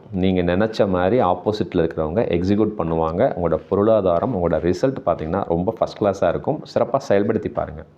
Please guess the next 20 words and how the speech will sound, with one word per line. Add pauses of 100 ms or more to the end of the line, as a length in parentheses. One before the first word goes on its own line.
(220)
சிம்பிளா
ஒண்ணே
ஒண்ணு
சொல்லட்டுங்களா? (400)
இன்னைக்கு
இருக்கிற
நம்ம
வாழ்க்கையில, (320)
இன்னைக்கு
இருக்கிற
பொருளாதார
ஓட்டத்துல (300)
நம்ம
சொன்னா
எந்த
நாயுமே
கேட்காதுங்க. (840)
ஃபர்ஸ்ட்
பேசிக்கா
புரிஞ்சுக்குங்க.